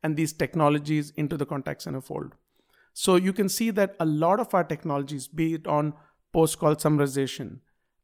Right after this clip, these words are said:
um, be it, uh, uh, you know, call transcription, for example, virtual agents, agent assist, all of that is being built in-house, right? We're very proud of that.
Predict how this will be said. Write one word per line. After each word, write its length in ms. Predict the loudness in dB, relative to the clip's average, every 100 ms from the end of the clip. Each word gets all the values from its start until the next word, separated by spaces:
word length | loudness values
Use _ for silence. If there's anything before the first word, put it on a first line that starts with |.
| _
um, 380 | -2 0 -4 -8 -6
be 200 | 0 2
it, 220 | 2 0 -4
uh, 260 | 0 2 0 -4 -6
uh, 100 | -2
you 120 | -2
know, 160 | -2 -4 -6
call 180 | 4 4
transcription, 600 | 4 -4 -4 -8 -6 -8
for 140 | -8
example, 420 | -12 -10 -12 -10 -4
virtual 360 | 2 2 2 -2
agents, 500 | -2 -6 -14 -16 -20 _ _ _ _ _
agent 300 | 4 6 4
assist, 500 | 4 0 -4 -4 -12 _ _ _ _ -20 4
all 180 | 6 6
of 120 | 4
that 160 | 2
is 100 | 2
being 260 | 0 0 2
built 180 | 0 -2 -2
in-house, 600 | 0 0 -4 -8 -12 -20 _ _ -8
right? 160 | -4
We're 100 | -2
very 180 | 4 4
proud 280 | 4 -2 -2
of 100 | -4
that. 280 | -10 -10